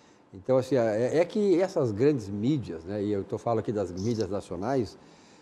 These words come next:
elas, é, normalmente elas escondem o outro lado, é,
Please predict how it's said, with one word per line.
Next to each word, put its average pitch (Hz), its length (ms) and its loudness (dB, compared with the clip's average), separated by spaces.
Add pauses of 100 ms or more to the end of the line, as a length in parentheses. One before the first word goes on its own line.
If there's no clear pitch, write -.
(160)
elas, 120 380 2
é, 120 200 4
normalmente 143 520 2
elas 143 200 4
escondem 135 520 2
o 117 40 2
outro 117 260 0
lado, 104 420 2 (520)
é, 107 160 -4